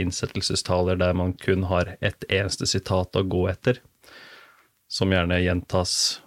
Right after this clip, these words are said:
Eh, og da tipper jeg det kan komme et herfra, gitt den tiden U S A nå er i, og gitt at, eh, Biden posisjonerer seg da, til å bli en, eh,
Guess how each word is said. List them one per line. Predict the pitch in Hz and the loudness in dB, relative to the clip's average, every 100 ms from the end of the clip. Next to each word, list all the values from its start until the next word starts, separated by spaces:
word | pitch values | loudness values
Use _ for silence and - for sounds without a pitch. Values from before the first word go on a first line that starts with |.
| - | -12
Eh, | 131 104 101 107 | -6 -4 -4 -4
og | - 90 | -4 0
da | 104 104 107 104 - _ _ _ _ _ - - | 4 6 6 2 -8 _ _ _ _ _ -12 2
tipper | 143 - | 2 4
jeg | 90 | 2
det | 95 | 2
kan | 98 | 2
komme | 101 90 | 2 2
et | 90 87 | -2 -2
herfra, | - - 92 - _ - | -4 -4 -6 -14 _ -4
gitt | 98 92 - | -2 -2 0
den | 92 | 0
tiden | 90 90 90 | 2 0 2
U | 90 85 | 0 -2
S | - 90 | -2 0
A | 87 | 0
nå | 87 85 98 | 0 0 0
er | 87 95 | 2 0
i, | 95 - - - - - - | -2 -8 -18 -18 -20 -14 -4
og | 113 | -2
gitt | 98 90 - | 0 -2 -2
at, | 92 - - - - - | -2 -2 -8 -8 -8 -8
eh, | 95 98 101 | -4 -4 -4
Biden | 98 101 95 90 92 92 - _ _ - - - - - - - - - | -2 0 0 0 -2 -2 -10 _ _ -20 -20 -20 -20 -20 -20 -16 -14 -6
posisjonerer | 117 113 104 110 104 90 90 | -2 0 0 0 2 2 2
seg | - 117 | 2 2
da, | 101 - - | 2 -4 0
til | 98 | 0
å | |
bli | 90 87 95 | 2 0 2
en, | 92 90 90 | 0 0 0
eh, | 90 90 87 | 0 0 -2